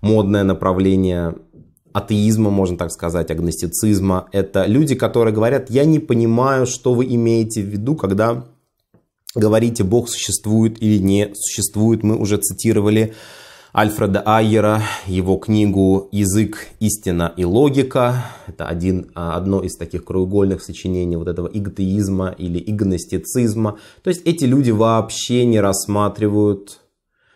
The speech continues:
вопрос существования или несуществования Бога, потому что они говорят, невозможно средствами естественного языка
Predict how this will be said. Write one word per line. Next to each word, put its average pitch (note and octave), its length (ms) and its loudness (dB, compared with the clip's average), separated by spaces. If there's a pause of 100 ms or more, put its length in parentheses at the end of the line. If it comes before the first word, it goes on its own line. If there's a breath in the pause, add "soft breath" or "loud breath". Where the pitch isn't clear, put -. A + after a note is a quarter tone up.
(120)
вопрос G2+ 640 2
существования F#2+ 1040 -2
или F#2 340 -4
несуществования E2+ 1400 -4 (360)
Бога, F3 640 2
потому A#2 300 -2
что - 140 -8
они G#2 120 -2
говорят, C3 320 -2
невозможно A2+ 920 0 (320 soft breath)
средствами F#2+ 760 0
естественного F#2+ 880 -4
языка F#2 800 -4